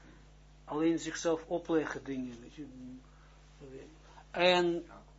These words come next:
beide zijn wel krachten van het heelal, maar niet, niet de middellijn. In de middellijn, kijk, alleen maar Geset is niet genoeg, want er bestaat nog een andere kracht,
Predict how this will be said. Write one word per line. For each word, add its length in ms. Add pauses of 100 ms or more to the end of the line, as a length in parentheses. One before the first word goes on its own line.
(180)
beide 480
zijn 280
wel 180
krachten 440
van 180
het 160
heelal, 460
maar 220
niet, 340 (560)
niet 360 (520)
de 100
middellijn. 600
In 100
de 80
middellijn, 480 (260)
kijk, 240 (120)
alleen 320
maar 160
Geset 520
is 280 (380)
niet 260
genoeg, 400
want 200
er 140
bestaat 340
nog 160
een 120
andere 380
kracht, 380